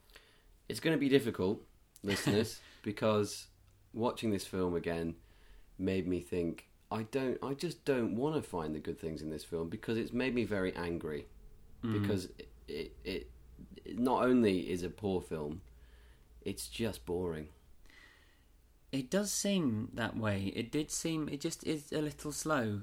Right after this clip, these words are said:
Speaker 2: and not enough is happening in it, and we did find ourselves getting a little bored during it.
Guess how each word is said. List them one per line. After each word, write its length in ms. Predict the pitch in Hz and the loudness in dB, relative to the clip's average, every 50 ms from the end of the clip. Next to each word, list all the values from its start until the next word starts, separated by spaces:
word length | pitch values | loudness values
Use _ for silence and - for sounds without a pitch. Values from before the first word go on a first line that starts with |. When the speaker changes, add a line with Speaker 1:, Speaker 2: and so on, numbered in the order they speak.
| - - - | -6 -6 -4
Speaker 2:
and 200 | 113 113 120 123 | 0 2 4 4
not 120 | 127 95 | 4 4
enough 260 | 110 123 123 113 113 | 4 2 2 2 0
is 80 | 123 113 | -6 -4
happening 300 | 131 123 - - 107 104 | -4 -6 -2 -2 0 0
in 100 | 98 98 | 2 0
it, 120 | 95 - - | 0 -2 -2
and 320 | 104 104 104 101 101 - - - | -2 0 0 0 0 -2 -6 -6
we 140 | 110 113 110 | -4 -4 0
did 180 | 123 120 120 | 0 0 -2
find 340 | - - - 110 107 107 107 | -2 -4 -2 -2 0 0 0
ourselves 400 | 107 104 - 113 110 107 104 104 | -2 -2 -2 -2 -2 -2 -2 -2
getting 320 | - 113 110 110 110 110 110 | -2 -2 -2 0 0 0 0
a 40 | |
little 260 | 110 107 107 - 113 110 | -2 -4 -4 -6 -6 -6
bored 380 | 104 120 117 113 107 101 98 | -4 -4 -4 -2 -4 -4 -6
during 320 | - 98 98 95 95 95 95 | -6 -6 -6 -4 -4 -4 -4
it. 100 | - | -6